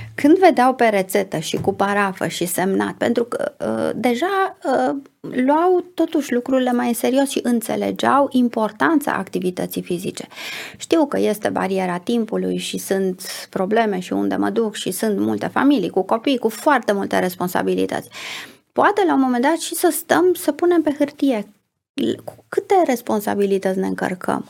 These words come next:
cât putem duce, ce poate face poate și o bunică sau, uh, ce face mama, ce face tata, ce face...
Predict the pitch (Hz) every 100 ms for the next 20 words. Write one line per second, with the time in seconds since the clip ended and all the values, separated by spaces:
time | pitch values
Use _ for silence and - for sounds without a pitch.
0 | _ - 330 - 302 294 220 190 185 180
1 | - 180 - _ _ _ - - 339 -
2 | 320 311 285 277 277 262 247 240 240 240
3 | 233 254 240 220 254 254 254 180 175 -
4 | 190 196 196 202 202 202 247 - - 226
5 | 226 226 247 262 240 196 202 196 196 196
6 | 185 185 185 - 202 233 226 214